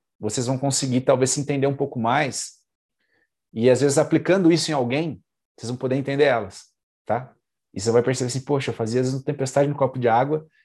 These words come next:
e era algo muito tranquilo, né? Então, façam isso, tá? É, é muito legal.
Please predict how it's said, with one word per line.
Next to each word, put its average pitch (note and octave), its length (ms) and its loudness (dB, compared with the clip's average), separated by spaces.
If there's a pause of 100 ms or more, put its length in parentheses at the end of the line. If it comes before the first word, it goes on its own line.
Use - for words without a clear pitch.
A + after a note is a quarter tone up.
(160)
e A#2 120 0
era B2+ 120 6
algo C#3 240 2
muito C#3 220 -6
tranquilo, - 500 -4 (260)
né? G2+ 200 -12 (720)
Então, C#3+ 180 2
façam D3+ 380 2
isso, - 280 0
tá? C3 240 0 (920)
É, G2+ 400 0 (100)
é B2+ 80 0
muito B2 240 2
legal. F#2+ 420 0